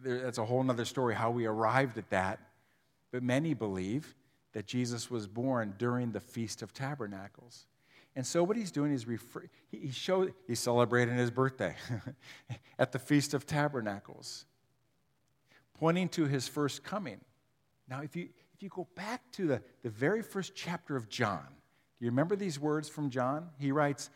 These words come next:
"So the Word became human and made his home among us." Made his home, other words we could use are, "He dwelt among us,"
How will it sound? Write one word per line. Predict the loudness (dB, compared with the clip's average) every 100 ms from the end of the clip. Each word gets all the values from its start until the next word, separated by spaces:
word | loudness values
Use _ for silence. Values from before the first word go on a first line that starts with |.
| -20 -10
"So | 2 2
the | 4
Word | 4 6 6 6 2
became | -4 -2 -2
human | -2 0 -2 -2 -4 -8 _ _ _ _ _ _ _ _ _ _ -16
and | -4 0 4
made | 6 6
his | 2 -2
home | -2 2 4 4 0 -2
among | -4 0 0 0 -2
us." | -8 -14 -14 -18 _ _ _ _ -4
Made | 2 4 4
his | 0 0
home, | 2 4 4 2
other | 2 4 4
words | 6 4 2 -4
we | -4
could | -4
use | 0 2 2
are, | 0 -6 _ _
"He | -6 -6
dwelt | -4 4 4 4 2
among | 0 2 0
us," | -4